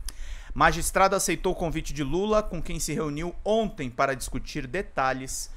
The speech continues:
na sucessão da pasta. Devem haver algumas substituições aí no governo. O Capelli parece que pediu demissão já, segundo o Ricardo Noblat, no Metrópolis. É...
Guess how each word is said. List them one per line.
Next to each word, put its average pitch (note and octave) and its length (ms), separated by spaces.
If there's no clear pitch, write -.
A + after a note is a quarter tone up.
na D#3+ 260
sucessão - 560
da C#3+ 140
pasta. - 520
Devem A#2+ 280
haver B2+ 200
algumas B2+ 360
substituições B2+ 720
aí A#2+ 80
no A#2 80
governo. C#3 500
O - 80
Capelli D#3 480
parece C#3+ 340
que - 80
pediu C3 320
demissão C3 600
já, A2+ 240
segundo A#2 580
o B2+ 80
Ricardo B2 420
Noblat, A2 560
no A#2+ 160
Metrópolis. - 920
É... A#2 880